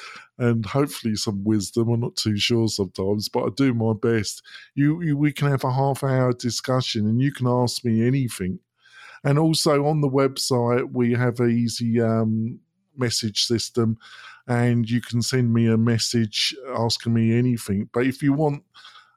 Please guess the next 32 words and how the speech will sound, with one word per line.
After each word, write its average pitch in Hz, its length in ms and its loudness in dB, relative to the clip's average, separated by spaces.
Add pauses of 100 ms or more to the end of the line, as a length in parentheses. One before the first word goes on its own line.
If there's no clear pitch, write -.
a 113 100 0
face-to-face 127 800 -2
conversation 120 880 -2
using 113 460 2
Zoom, 120 520 0 (140)
if 117 180 -8
you 104 60 -8
can't 123 340 0
use 110 280 2
Zoom, 110 420 2
we 110 100 -2
can 110 220 -6
speak - 400 -2
on 110 80 0
the 110 80 2
phone. 110 480 0 (540)
Um, 123 260 -2
I'm 120 240 0
really 123 260 2
happy 113 520 -4
to 110 160 -6
spend 117 280 -2
a 110 40 0
half 113 280 -2
hour 113 260 0
with 110 200 0
anybody 107 840 -2
and 107 240 -4
give 113 140 -4
them 104 160 -4
some 104 240 -4
advice, 107 580 -2